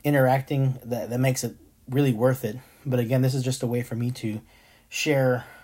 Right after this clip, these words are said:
my insight and my movie knowledge and everything else with you guys. So, yeah. Thank you guys so much. All right, second topic I wanna go over was we went to Texas Frightmare.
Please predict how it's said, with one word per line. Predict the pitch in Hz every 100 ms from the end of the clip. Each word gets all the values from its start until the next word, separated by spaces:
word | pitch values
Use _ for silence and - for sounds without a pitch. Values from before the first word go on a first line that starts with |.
| - _
my | 147 120 123
insight | 123 135 - 131 117 113 _ _ _ -
and | 117
my | 113
movie | 123 135 123
knowledge | 113 113 107 101 - - -
and | 113 117
everything | 120 123 110
else | 110 107 - - - -
with | 123 151 135
you | 120
guys. | 107 101 98 104
So, | - 104 101 - - _ _ _ _
yeah. | 104 110 - - _ _ _
Thank | - 120
you | 107
guys | 110 -
so | 113
much. | 92 - -
All | 147
right, | 110 - - -
second | - - 165
topic | 156 147 135
I |
wanna | 120 117
go | 107
over | 104 110
was | 107 101 101 -
we | 104
went | 110 110
to |
Texas | 110 113 117 120
Frightmare. | - 160 135 123 95